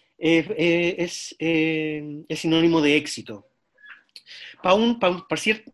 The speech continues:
pa, pa entenderlo de cierta manera, sí lo es. No quiero, no quiero que se malentienda, porque a esta teleserie le fue, le fue muy bien en términos de rating, pero no necesariamente, porque claro, hay muchas otras a las que le ha ido muy bien, pero pa mí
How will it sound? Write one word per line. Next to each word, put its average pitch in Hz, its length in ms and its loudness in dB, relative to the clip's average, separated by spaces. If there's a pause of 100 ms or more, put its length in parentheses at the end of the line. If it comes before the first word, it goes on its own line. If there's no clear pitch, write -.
(320)
pa, 143 200 -2
pa 156 80 0
entenderlo 160 400 2
de 202 100 4
cierta 220 240 -2
manera, 214 300 0
sí 240 160 -4
lo 214 160 2
es. - 360 -4 (840)
No 147 140 -4
quiero, 175 340 2
no 170 100 0
quiero 165 400 0
que - 120 -14
se - 80 -6
malentienda, 147 680 0 (880)
porque 151 180 -2
a - 20 2
esta 156 140 2
teleserie 147 420 2
le 143 80 4
fue, 151 200 2
le 143 100 -2
fue 151 160 -2
muy 165 220 6
bien 180 200 2
en 123 120 -2
términos 123 300 -4
de 120 80 -4
rating, 110 480 -8 (640)
pero 160 340 2
no 156 320 -4
necesariamente, 196 800 -6
porque 135 220 -8
claro, 175 260 0
hay 123 100 -4
muchas 190 380 -4
otras 202 240 -4
a 151 40 -4
las 135 120 -6
que 143 120 -6
le 147 80 -2
ha 151 60 -2
ido 165 140 0
muy 156 260 -2
bien, 185 280 -2 (720)
pero 147 220 -2
pa 135 100 -2
mí 196 840 -6